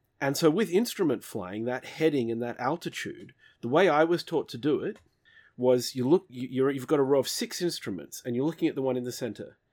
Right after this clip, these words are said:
You look down to the one below, you look back up. You look to the one to the left, you look back to the middle. You look to the one to the right, you look back to the middle. You look down to the one below, you look back up. That's how you, and you cycle that constantly. So you have, you're really concentrating the whole time. And you're, you're check-, but you're only doing one thing at a time.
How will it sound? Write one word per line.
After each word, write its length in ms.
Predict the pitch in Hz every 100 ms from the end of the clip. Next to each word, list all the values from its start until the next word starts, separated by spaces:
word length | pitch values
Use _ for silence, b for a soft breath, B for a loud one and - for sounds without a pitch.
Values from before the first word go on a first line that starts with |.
| _ -
You 100 | 123
look 140 | 120
down 180 | 139 139
to 60 | 120
the 80 |
one 160 | 131 127
below, 160 | 143 190
you 160 | 185
look 160 | 127 -
back 200 | 117 -
up. 200 | 104 - -
You 60 | 120
look 140 | 117
to 60 | 120
the 40 |
one 120 | 123
to 60 | 120
the 40 |
left, 260 | 135 214 -
you 80 | 123
look 140 | 123
back 180 | 120 110
to 60 | 120
the 60 |
middle. 200 | 104 80
You 80 | 101
look 140 | 120
to 80 | -
the 80 | 110
one 80 | 117
to 60 |
the 100 | 117
right, 180 | 131 190 131
you 80 |
look 120 | 123 117
back 140 | 113
to 80 | -
the 60 |
middle. 200 | 117 80
You 120 | 98 92
look 140 | -
down 200 | 120 123
to 60 | 117
the 80 |
one 140 | 123 117
below, 160 | 131
you 140 | 185 135
look 140 | 110
back 180 | 113 107
up. 160 | 117 - _ _ b b b
That's 200 | 139 165
how 120 | 160 185
you, 180 | 170 -
and 160 | 147
you 80 | 139
cycle 540 | 127 - 180 220 214 151
that 260 | 117 95 -
constantly. 640 | 254 247 - 101 - - B B B
So 140 | B 180
you 80 | 170
have, 180 | 214 151
you're 160 | 151
really 400 | 139 170 269 202
concentrating 680 | 156 190 175 135 131 110 113
the 80 | 113
whole 180 | 135 127
time. 440 | 151 135 - - _ _ B B B
And 160 | 147
you're, 140 | 147 151 175 -
you're 200 | 139 127
check-, 400 | - 240 233 -
but 180 | 123 135
you're 140 | 147
only 220 | 170 240
doing 240 | 214 202 175
one 160 | 180
thing 180 | 180 185
at 80 | 180
a 40 |
time. 440 | 175 175 117 55